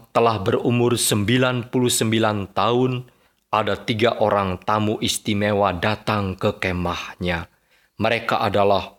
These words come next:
utusan-utusan Allah. Abraham memanggil Sarah untuk menyiapkan makanan,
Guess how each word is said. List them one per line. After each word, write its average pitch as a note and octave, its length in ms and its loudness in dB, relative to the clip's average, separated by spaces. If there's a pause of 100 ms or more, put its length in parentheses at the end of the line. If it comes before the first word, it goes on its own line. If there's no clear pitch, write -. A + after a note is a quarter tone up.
utusan-utusan G#2 1200 -2
Allah. F#2+ 400 0 (1040)
Abraham D#3 640 2
memanggil B2 480 4
Sarah A#2+ 720 -2
untuk C3 400 2
menyiapkan B2+ 640 0
makanan, A2+ 880 -2